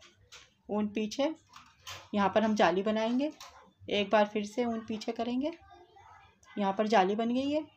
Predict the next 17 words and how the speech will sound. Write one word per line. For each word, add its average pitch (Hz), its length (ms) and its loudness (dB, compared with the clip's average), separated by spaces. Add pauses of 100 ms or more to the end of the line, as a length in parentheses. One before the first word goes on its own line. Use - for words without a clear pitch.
अब 196 120 -4
दो 220 120 0
फंदे 214 300 -2
स्लिप 220 320 -8
करेंगे, 226 360 -4 (1080)
दो 214 160 -2
फंदों 208 340 -2
का 220 120 -2
एक 208 300 -2
बनाएंगे 196 360 -2 (140)
बैक 196 240 -2
लूप 180 140 -12
से, - 180 -20 (4000)
तीन 220 200 -4
फंदे 214 280 0
सीधे, 214 400 -2 (680)
वन, 202 400 -2